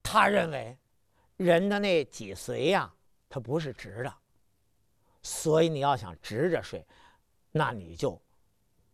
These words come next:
适合自己身体较劲，你最好还是打几个弯儿，蜷着身子睡。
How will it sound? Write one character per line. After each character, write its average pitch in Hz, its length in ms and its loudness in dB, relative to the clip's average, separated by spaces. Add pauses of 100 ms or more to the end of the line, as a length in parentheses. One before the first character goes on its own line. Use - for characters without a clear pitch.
(360)
适 - 260 0
合 123 180 0
自 151 220 -2
己 87 140 -10
身 143 220 -4
体 82 180 -14
较 - 240 -6
劲， 143 200 -6 (1120)
你 143 140 -4
最 202 180 4
好 - 140 -4
还 113 180 -4
是 135 80 -4
打 98 220 0
几 110 100 -4
个 - 140 -12
弯 131 160 0
儿， 120 100 -6 (580)
蜷 127 400 -2
着 233 100 6
身 87 220 -12
子 90 100 -18
睡。 - 160 -20